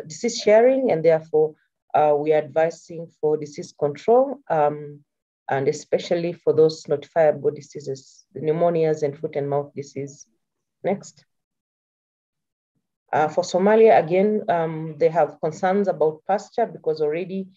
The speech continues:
there's deterioration of pasture. So we expect that to, uh, deteriorate further. And of course, um,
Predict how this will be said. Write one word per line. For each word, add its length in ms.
there's 180
deterioration 760
of 200
pasture. 380
So 200
we 140
expect 480
that 280
to, 140
uh, 180
deteriorate 760
further. 420
And 200
of 180
course, 400
um, 340